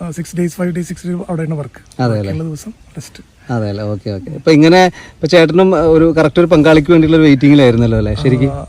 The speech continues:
Speaker 1: ആ, അതെ. ഞങ്ങള്, ഞാനും രണ്ടായിരത്തി ഇരുപത്തിരണ്ട് ഒക്ടോബറിലാണ് ഡൈവോഴ്സ് ആയത്.
Speaker 2: ഓക്കെ, ഓക്കെ.
Speaker 1: പുറത്ത് വെച്ചായിരുന്നു.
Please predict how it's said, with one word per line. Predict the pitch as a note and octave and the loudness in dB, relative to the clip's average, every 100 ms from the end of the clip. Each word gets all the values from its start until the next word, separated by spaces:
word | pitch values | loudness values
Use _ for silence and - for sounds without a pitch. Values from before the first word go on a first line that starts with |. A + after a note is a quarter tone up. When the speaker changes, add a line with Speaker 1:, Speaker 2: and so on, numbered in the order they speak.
| - | -16
Speaker 1:
ആ, | - D#3 D#3+ | -12 -10 -8
അതെ. | D3 | -8
ഞങ്ങള്, | D#3 D3+ D#3+ D#3+ D3 | -8 -6 -6 -6 -6
ഞാനും | D3+ D#3+ F#3+ F#3 | -6 -6 -6 -8
രണ്ടായിരത്തി | E3 E3 D#3 | -10 -10 -10
ഇരുപത്തിരണ്ട് | E3+ E3+ - - E3+ E3+ - E3+ D#3+ | -10 -10 -12 -12 -12 -12 -12 -12 -10
ഒക്ടോബറിലാണ് | E3+ D#3+ F3 E3 F3 E3+ E3 - D#3+ D3+ | -10 -10 -8 -6 -6 -6 -6 -6 -6 -6
ഡൈവോഴ്സ് | D3 D3 D3+ | -6 -6 -4
ആയത്. | C3+ B2 - - | -6 -8 -8 -4
Speaker 2:
ഓക്കെ, | B2 G#2+ | -4 -2
ഓക്കെ. | G#2 F#2+ G2 | -6 -6 -10
Speaker 1:
പുറത്ത് | - - | -10 -8
വെച്ചായിരുന്നു. | F3 E3 C#3+ C3+ | -6 -6 -8 -10